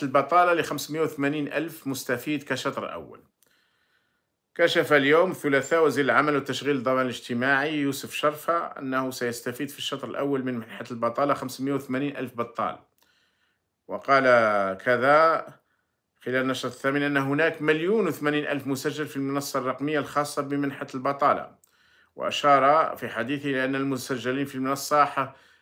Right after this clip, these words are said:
منحاهم ثلاث مستويات، المستوى الجامعي اثنين وثلاثين بالمية، المستوى التقني عشرين بالمية، المستويات المتفرقة اثنين وأربعين بالمية.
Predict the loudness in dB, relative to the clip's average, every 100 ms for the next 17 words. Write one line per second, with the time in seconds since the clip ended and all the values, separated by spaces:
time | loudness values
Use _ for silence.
0 | _ _ -4 -2 2 4 6 4 -2 -6
1 | -12 _ 6 6 6 -4 0 0 2 0
2 | -4 -6 0 2 2 2 4 4 2 -2
3 | -4 -6 -10 _ -8 -6 -2 -4 -2 -4
4 | -2 -4 -2 0 0 -2 0 0 0 -4
5 | -6 -4 -4 -4 -6 -6 -4 -4 -4 -2
6 | -4 -4 -2 -4 -4 -8 -6 -6 -6 -4
7 | -4 -4 -2 -2 -2 -4 -4 -8 -12 -18